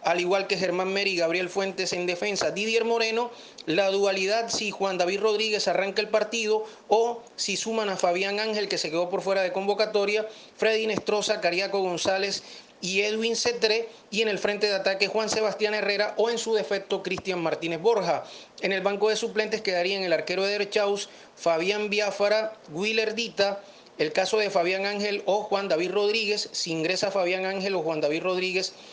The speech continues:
eh, queda como titular, el caso de Rubén Manjarres, Johan Bocanegra,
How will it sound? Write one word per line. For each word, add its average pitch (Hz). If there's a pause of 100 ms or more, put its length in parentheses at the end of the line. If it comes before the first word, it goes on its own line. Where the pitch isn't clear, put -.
(180)
eh, 156
queda 185
como 202
titular, 226 (300)
el 160
caso 196
de 190
Rubén 175
Manjarres, 208 (380)
Johan 202
Bocanegra, 202